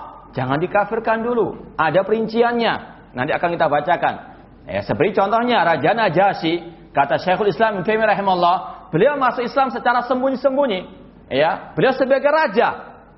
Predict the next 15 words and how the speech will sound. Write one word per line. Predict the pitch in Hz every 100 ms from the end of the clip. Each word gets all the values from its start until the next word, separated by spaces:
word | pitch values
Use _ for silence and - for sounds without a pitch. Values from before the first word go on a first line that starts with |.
| -
sebetulnya | 175 143 175 254
wajib | 247 285 302 277
berhukum | 196 214 240 233
dengan | 208 196
hukum | 240 254
Islam, | - 311 233 - - -
karena | 180 160
hukum | 160 208
Islam | 185 269
pada | 226 185
waktu | 185 262
sudah | 202 196
turun | 277 285
semuanya. | 285 277 294 247 151 - - - - -
Ya. | 113 120 165 -